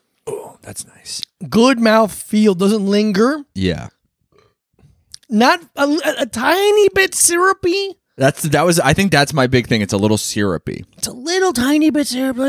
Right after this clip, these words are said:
Speaker 2: little baby, little,
Speaker 1: Yeah.
Speaker 2: little bit. Just a little bit syrupy.
Speaker 1: Yeah.
Speaker 2: Um, but not bad at all.
Speaker 1: Yeah.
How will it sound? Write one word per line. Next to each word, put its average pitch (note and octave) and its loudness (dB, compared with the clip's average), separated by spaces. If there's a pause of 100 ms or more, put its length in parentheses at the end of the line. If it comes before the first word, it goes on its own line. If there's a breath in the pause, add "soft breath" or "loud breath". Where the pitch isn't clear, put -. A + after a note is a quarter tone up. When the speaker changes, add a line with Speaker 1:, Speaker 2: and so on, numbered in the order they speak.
(120)
Speaker 2:
little E4 2
baby, D#4+ 2
little, F#4+ 2 (100)
Speaker 1:
Yeah. F2+ 0
Speaker 2:
little F#3+ 4
bit. G3+ 2 (120)
Just E3+ -2
a F#3 -2
little G3 0
bit G#3 -6
syrupy. F3+ -6
Speaker 1:
Yeah. F2+ -6 (240)
Speaker 2:
Um, F3 -12
but E3 -16
not G3+ -14
bad G3 -16
at D#3+ -20 (160)
all. D#3+ -20 (380)
Speaker 1:
Yeah. - -12